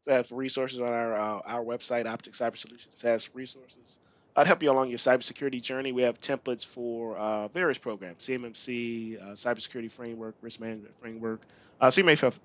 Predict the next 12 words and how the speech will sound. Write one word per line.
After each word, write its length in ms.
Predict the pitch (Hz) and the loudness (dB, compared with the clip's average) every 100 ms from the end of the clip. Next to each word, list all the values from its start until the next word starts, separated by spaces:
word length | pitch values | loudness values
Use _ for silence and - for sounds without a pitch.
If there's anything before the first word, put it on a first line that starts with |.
| - | 0
find 200 | 127 120 | 2 2
some 100 | 117 | 2
helpful 340 | 123 113 120 | 2 2 -8
resources 520 | 117 117 117 113 113 | -8 -6 -6 -6 -8
there 200 | 117 110 | -4 -2
as 120 | 110 | -2
well. 240 | 117 110 98 _ - _ - | 0 0 0 _ -20 _ 0
Um, 200 | 107 123 | 2 2
again, 180 | 143 113 | 4 4
I'm 140 | 110 | 4
Mike 180 | 117 113 | 2 2
Green, 320 | 120 123 139 | -2 -14 -16